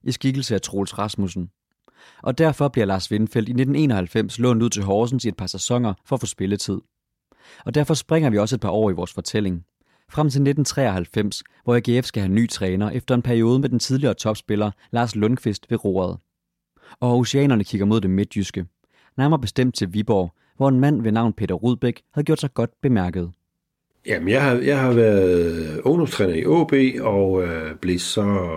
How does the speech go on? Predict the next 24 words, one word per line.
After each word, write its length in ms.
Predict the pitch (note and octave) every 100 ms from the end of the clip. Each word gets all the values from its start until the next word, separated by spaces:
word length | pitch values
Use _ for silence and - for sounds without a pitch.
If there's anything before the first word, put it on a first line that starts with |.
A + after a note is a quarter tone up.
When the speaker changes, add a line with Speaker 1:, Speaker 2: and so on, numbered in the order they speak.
| D#2 D#2
Speaker 2:
cheftræner 600 | - C3 A2+ - D2+ C#2+
der 300 | F#2 F2 C#2+
i, 300 | D#2+ D#2 D2
øh, 200 | D2+ D2 - - _ -
daværende 320 | G2 G2 D#2
tredje 380 | - - C#3 D#3
division. 440 | G2+ E2+ G#2 G2+
O 140 | G2 G#2
B 80 | G2+
var 60 | F#2
lige 160 | F#2+ G#2
ved 80 |
at 80 | G#2
ryge 180 | F2+ F2+
i 20 |
Danmarksserien. 600 | F2 G2 A2+ - F#2 F#2+
Det 140 | - A#2
blev, 180 | A#2 G2+
da 60 |
jeg 80 | F#2
var 100 | F#2
syvogtyve 600 | - - F3 - A2+ A2+
år 100 | G2
gammel, 360 | E2+ F#2 G2+